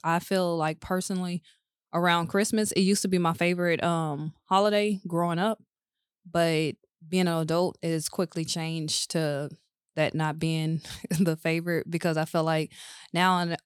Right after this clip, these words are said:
I understand why my mom would be so stressed around the holidays, because it's just so much that goes into it. And although I don't have any kids, um, I take on, like, I don't wanna say the full responsibility, but, like,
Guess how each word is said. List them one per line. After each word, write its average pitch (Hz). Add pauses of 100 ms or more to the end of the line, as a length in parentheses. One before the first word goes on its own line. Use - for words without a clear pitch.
(140)
I 190
understand 165
why 151 (140)
my 160
mom 156
would 156
be 160
so 156
stressed -
around 151
the 147
holidays, 151
because 151 (380)
it's 160
just 226
so 190
much 175
that 160
goes 156
into 156
it. 147 (440)
And 160
although 165
I 151
don't 170
have 165
any 147
kids, 160 (640)
um, 151 (240)
I 170
take 190
on, 170
like, 160 (1200)
I 226
don't 240
wanna 208
say 185
the 156
full 185
responsibility, 180
but, 165
like, 160